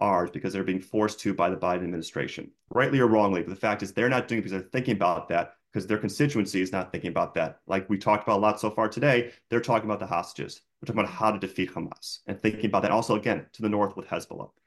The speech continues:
and thinking about what are Iran's other plans vis-a-vis Israel. Why are the Houthis firing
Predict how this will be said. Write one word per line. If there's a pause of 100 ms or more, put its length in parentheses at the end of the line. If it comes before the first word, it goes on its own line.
(160)
and
thinking
about (180)
what
are
Iran's (120)
other
plans (100)
vis-a-vis
Israel. (240)
Why
are
the
Houthis
firing